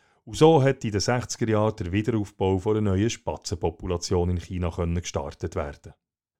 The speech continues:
Zur Ehrrettung der Chinesen gilt es zu sagen, dass sie nicht die einzigen gewesen sind, die gegen die Spatzen in den Krieg gezogen sind. So hat es auch in Europa im achtzehnten und neunzehnten Jahrhundert Versuche gegeben,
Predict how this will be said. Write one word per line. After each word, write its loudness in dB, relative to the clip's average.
Zur 2
Ehrrettung 4
der 0
Chinesen 2
gilt 2
es -6
zu -6
sagen, 0
dass -2
sie 2
nicht 2
die 2
einzigen -2
gewesen 0
sind, 0
die 4
gegen -2
die -8
Spatzen -2
in 4
den -4
Krieg 2
gezogen 0
sind. -6
So 4
hat 2
es -2
auch 4
in 2
Europa 2
im 2
achtzehnten -4
und -4
neunzehnten -2
Jahrhundert -2
Versuche -2
gegeben, -2